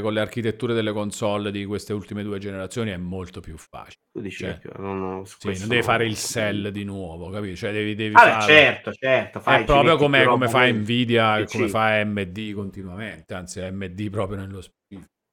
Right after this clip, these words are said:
Speaker 2: Tre come milioni di vite.
Speaker 1: Tre come milioni di vite, esattamente.
Speaker 2: P S quattro Pro non ha mai avuto dati ufficiali di vendita, però c'era un bel interesse, almeno negli hardcore gamer c'era, cioè, alla fine
Speaker 1: Ma secondo me
Speaker 2: eh,
Speaker 1: siamo lì,
Speaker 2: tutti
Speaker 1: eh,
Speaker 2: noi
Speaker 1: anche
Speaker 2: volevamo
Speaker 1: oggi.
Speaker 2: giocare in
Speaker 1: Sarebbe,
Speaker 2: quattro K.
Speaker 1: sarebbe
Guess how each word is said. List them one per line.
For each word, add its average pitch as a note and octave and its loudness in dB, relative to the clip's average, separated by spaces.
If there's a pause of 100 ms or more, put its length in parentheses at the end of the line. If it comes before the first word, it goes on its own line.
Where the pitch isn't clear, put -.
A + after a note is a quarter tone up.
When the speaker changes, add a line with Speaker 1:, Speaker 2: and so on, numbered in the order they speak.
(460)
Speaker 2:
Tre B2 -4
come A#2+ -2
milioni G#2 -8
di - -20
vite. G2 -20
Speaker 1:
Tre D#3 2
come B2+ 0
milioni A#2+ -2
di G#2 -8
vite, F#2+ -12
esattamente. F#2+ -16 (200)
Speaker 2:
P D3 4
S D#3+ 4
quattro E3 6
Pro E3+ 8
non B2+ 4
ha C3 4
mai D3 2
avuto D3+ 0
dati B2+ -2
ufficiali E3 -4
di - -
vendita, B2 -2
però C#3+ 2
c'era A#2+ 0
un A2 -6
bel A2 -6
interesse, G#2+ -8
almeno B2+ 0
negli B2+ -2
hardcore A#2 -2
gamer B2 -2
c'era, G#2+ -8
cioè, G2+ -12
alla G#2+ -14
fine A2 -10 (400)
Speaker 1:
Ma G#3+ -6
secondo D#3+ -2
me C3+ 2
Speaker 2:
eh, - 0
Speaker 1:
siamo A#2 2
lì, G#2 2
Speaker 2:
tutti G2+ 0
Speaker 1:
eh, G#2 2
Speaker 2:
noi - 2
Speaker 1:
anche A#2+ 2
Speaker 2:
volevamo G#2+ 2
Speaker 1:
oggi. A2 -4
Speaker 2:
giocare A2 -2
in A#2 2
Speaker 1:
Sarebbe, A#2 4
Speaker 2:
quattro A2 4
K. G#2+ 2
Speaker 1:
sarebbe G#2+ 2